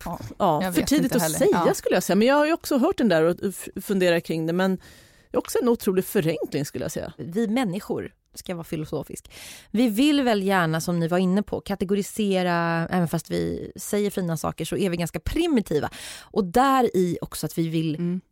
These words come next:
Speaker 3: så här, "Åh, jag önskar att mitt nästa barn", som jag då känner, att det blir en flicka.
Speaker 1: Mm.
Speaker 3: För det vore kul att ha en av varje. Men om man analyserar det lite djupare,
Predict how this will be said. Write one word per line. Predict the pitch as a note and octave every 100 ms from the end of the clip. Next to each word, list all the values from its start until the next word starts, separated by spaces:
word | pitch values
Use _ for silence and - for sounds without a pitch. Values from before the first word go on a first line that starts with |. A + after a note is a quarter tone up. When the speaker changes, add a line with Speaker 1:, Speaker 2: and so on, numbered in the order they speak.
| _ _
Speaker 3:
så | -
här, | D3+ -
"Åh, | B3+ G#3+ G3
jag | F#3+
önskar | G3 E3+ -
att | D#3+ -
mitt | F3 -
nästa | E3+ - E3
barn", | D#3+ D3+ -
som | E4
jag | C#4+ D3+
då | D3+
känner, | - B4+ D#3+
att | - -
det |
blir | F3+ D#3
en | D3
flicka. | A3+ - D#4
Speaker 1:
Mm. | -
Speaker 3:
För | -
det | C4
vore | C#4+
kul | - B3+ G#3
att | F3
ha |
en | E3+
av | D#3+
varje. | F#3 F3+ G3 F3 - - - -
Men | A#3+ G4 C4 D4
om | B3+
man | A3+
analyserar | G#3+ G#3 G#3+ - E4 D4+
det | G3+
lite | F3+ G3
djupare, | F#3+ A#3+ G3